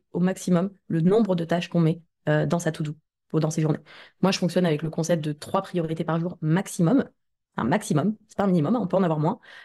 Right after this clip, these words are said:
Mais vraiment, en fait, d'avoir, voilà, trois priorités max claires. C'est ça, les choses importantes sur lesquelles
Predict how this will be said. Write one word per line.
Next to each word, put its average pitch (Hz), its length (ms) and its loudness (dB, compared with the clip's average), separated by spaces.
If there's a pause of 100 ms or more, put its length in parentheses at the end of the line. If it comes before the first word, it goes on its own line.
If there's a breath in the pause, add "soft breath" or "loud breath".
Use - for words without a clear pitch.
Mais 170 80 4
vraiment, 185 340 2
en 165 60 -4
fait, 202 340 -4 (180)
d'avoir, 170 460 0
voilà, 147 240 -4 (480)
trois - 160 -2
priorités 208 400 -2
max 185 380 -4 (100)
claires. 202 420 0 (220)
C'est 160 140 -4
ça, 208 340 -2
les 175 120 -2
choses 190 180 0
importantes 175 380 -4
sur 175 120 -6
lesquelles 175 380 0